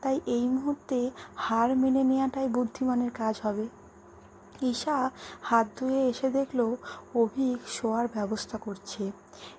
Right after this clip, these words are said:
ঈশা বলল, "এখানে আমি কোন দিকে শোবো অভিকদা? বাড়িতে তো বাঁ দিকে শুই।"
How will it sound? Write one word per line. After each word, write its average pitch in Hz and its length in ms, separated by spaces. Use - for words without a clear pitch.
ঈশা 262 360
বলল, 285 360
"এখানে 285 360
আমি 277 200
কোন 254 300
দিকে 262 240
শোবো 254 400
অভিকদা? 254 400
বাড়িতে 233 560
তো 294 160
বাঁ 247 240
দিকে 247 300
শুই।" 214 360